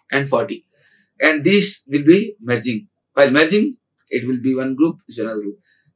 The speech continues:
And these two will be merged, and you will be getting the ascending order of the fuel data. Now see how you can write the program using Python. Fine. So my,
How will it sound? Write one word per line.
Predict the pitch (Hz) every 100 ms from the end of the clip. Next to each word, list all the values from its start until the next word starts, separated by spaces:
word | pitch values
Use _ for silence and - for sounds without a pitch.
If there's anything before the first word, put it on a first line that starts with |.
| 135
And | 143
these | 190 202
two | 175
will | 170
be | 160
merged, | 156 156 - - _ _ _ _ -
and | 139 143 - -
you | 127
will | 123
be | 123
getting | 120 127
the | 160 - _ _ _ -
ascending | - 120 139 240 - _ -
order | 110 123 123
of | 110
the | 156 269 _
fuel | 123 135 196
data. | - - - _ _ _ _ _ _ _ _ _ _ _ _ _ _ _ _ _ _ _
Now | - 143
see | 139 170 233 - _ _
how | - 143 147 135
you | 127
can | 135
write | 131 139
the | -
program | 117 123 131
using | 113 123
Python. | 110 - 175 - _ _ _ _ _ _
Fine. | 123 143 196 _ _ _ _ _ _ _ _ _ _ _ _ _ _ _
So | - 156 143
my, | 147 151 139 117 -